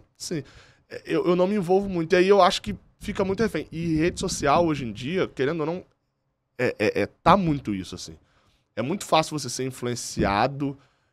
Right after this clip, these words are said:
e aí eu nem digo de compra de, de dinheiro, não, mas influência e et cetera. É muito fácil você ser,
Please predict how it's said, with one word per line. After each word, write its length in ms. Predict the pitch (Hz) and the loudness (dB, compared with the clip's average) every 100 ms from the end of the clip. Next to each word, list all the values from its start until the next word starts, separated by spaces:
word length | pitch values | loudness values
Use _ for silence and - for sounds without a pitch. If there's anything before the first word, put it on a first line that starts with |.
| _ | _
e 180 | 110 127 | -4 0
aí 80 | 175 | 2
eu 100 | 262 | 0
nem 140 | 330 | -2
digo 240 | 226 202 156 | -2 -2 -4
de 160 | 131 | -8
compra 400 | - 131 135 131 | -6 -4 -4 -6
de, 180 | 107 - | -10 -12
de 160 | 98 101 | -16 -14
dinheiro, 560 | 113 98 92 123 113 | -12 -10 -4 -2 -2
não, 140 | 113 123 | -4 -8
mas 160 | 214 - _ - | -8 -12 _ -12
influência 720 | 320 370 196 214 202 - 131 | -2 2 4 2 0 -2 -2
e 120 | 123 | -2
et 120 | 131 | -4
cetera. 300 | - 160 185 | -2 -2 2
É 60 | 180 | 2
muito 220 | 220 240 | 2 -4
fácil 300 | - 170 - | 0 -2 -2
você 140 | 147 135 | -8 -8
ser, 500 | - 135 127 117 | -6 -4 -2 -2